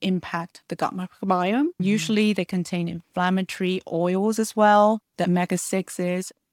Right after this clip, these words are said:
Speaker 1: can be very high in saturated fat. And so those can also damage your gut microbiome, not to mention refined sugar, which features very highly in most processed food. And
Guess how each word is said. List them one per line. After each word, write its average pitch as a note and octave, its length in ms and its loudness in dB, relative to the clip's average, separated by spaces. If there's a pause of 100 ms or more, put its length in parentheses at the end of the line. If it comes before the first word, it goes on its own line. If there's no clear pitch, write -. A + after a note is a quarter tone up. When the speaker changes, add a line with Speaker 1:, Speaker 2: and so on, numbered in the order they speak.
(120)
Speaker 1:
can F#3+ 240 0
be F#3+ 160 0
very F3+ 240 0
high F#3 300 -4
in E3+ 120 0
saturated F3+ 560 -4
fat. F3+ 400 -2
And F3 240 0
so F3 220 4
those F#3 420 2
can B3+ 200 2
also F#3+ 300 0 (100)
damage E3 500 -6
your E3 380 0
gut - 180 -6
microbiome, E3+ 540 0
not F#3+ 220 -2
to G3 80 -4
mention E3+ 540 -2 (640)
refined F3+ 400 -2
sugar, A3 480 4 (180)
which F#3+ 220 -2
features F#3 640 -4 (140)
very A3 480 2
highly G3+ 480 2 (100)
in F3 260 2
most F#3+ 360 0
processed F3 440 -4
food. E3+ 400 -2
And E3+ 400 -6